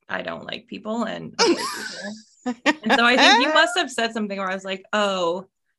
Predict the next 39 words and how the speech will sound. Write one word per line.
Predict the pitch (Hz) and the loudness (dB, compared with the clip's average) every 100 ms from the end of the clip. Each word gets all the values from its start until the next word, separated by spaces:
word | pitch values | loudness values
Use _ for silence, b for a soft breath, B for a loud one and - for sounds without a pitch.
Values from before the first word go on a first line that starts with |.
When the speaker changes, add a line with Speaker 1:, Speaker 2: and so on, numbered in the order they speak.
| _ _ | _ _
Speaker 1:
we | 208 240 | -4 -2
have | 254 | -2
things | 240 226 202 | -2 -4 -4
in | 190 | -6
common." | 185 196 180 170 160 | -4 0 0 2 0
And | 160 160 | -2 -4
I | |
was | 196 | -6
like, | 175 160 | -6 -6
"I | 180 | -2
guess | 190 | -2
I | |
Speaker 2:
Right. | 202 | -2
Speaker 1:
can | 180 | -8
talk | 190 175 175 | -8 -8 -6
to | 196 | -4
her." | 196 269 | -2 0
<laughs> | 269 | 2
That's | 330 - | 2 2
probably | - 311 - 359 311 | 4 4 6 2 4
what | 294 | 0
happened. | 226 185 208 220 240 B B B | 2 0 -2 -6 -8 B B B
<laughs> | 294 - 370 - - - 427 466 - 381 262 - | -4 2 2 2 0 -2 -2 -2 2 2 2 0
Speaker 2:
"Now | 175 170 190 175 160 | 4 8 8 6 4
you'll | 160 | 2
never | 165 156 151 | 2 -2 -2
get | 196 202 196 | 0 0 0
rid | 196 | -6
of | 202 185 | -6 -6
me. | 135 135 | -6 -6
You're | 180 254 | -2 0
welcome." | 240 233 233 - 330 330 339 339 _ _ | 2 2 2 2 2 2 -2 -8 _ _
<laughs> | _ _ _ | _ _ _
I'm | 294 - | -2 2
like, | 247 247 | 2 4
"You're, | 320 - B B - | 2 2 B B 0
I'm | 320 359 | 2 2
your | 330 339 | 0 2
writer, | 254 208 220 | 0 2 -2